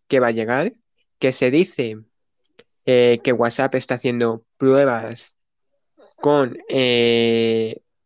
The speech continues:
la transferencia de, de copias de seguridad de ios a Android y Android a ios, que la podríamos, eh, ver, eh, más pronto de lo que esperamos, ¿vale? O de lo que se esperaba. No están diciendo si para este año o para el que viene, pero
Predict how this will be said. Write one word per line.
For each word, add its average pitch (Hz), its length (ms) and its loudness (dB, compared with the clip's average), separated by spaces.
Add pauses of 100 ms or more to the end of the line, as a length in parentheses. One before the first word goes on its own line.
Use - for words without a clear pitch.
la 127 220 -4
transferencia 117 680 -2
de, 117 400 0
de 120 160 -2
copias 123 280 -4
de 117 100 -8
seguridad 117 500 -4
de 113 380 -2 (260)
ios 120 420 0
a 113 100 0
Android 117 340 0
y 127 140 -4
Android 117 340 -4
a 113 80 0
ios, 143 280 0
que 143 240 -2 (400)
la 127 180 -2
podríamos, 127 480 2
eh, 131 240 2
ver, 131 380 2
eh, 120 600 0
más 131 280 -2
pronto 139 380 0
de 131 100 0
lo 120 120 0
que 120 60 -6
esperamos, 110 800 -6
¿vale? 120 260 0
O 123 100 0
de 123 100 0
lo 117 100 0
que 117 120 -8
se 120 80 -10
esperaba. 110 600 -6 (480)
No 131 340 0
están 147 380 -2
diciendo 131 480 0
si 123 200 -8
para 117 240 -2
este 117 280 -6
año 139 420 -2
o 135 140 -4
para 117 200 0
el 117 80 -4
que 117 120 -2
viene, 120 260 -2
pero 123 440 -2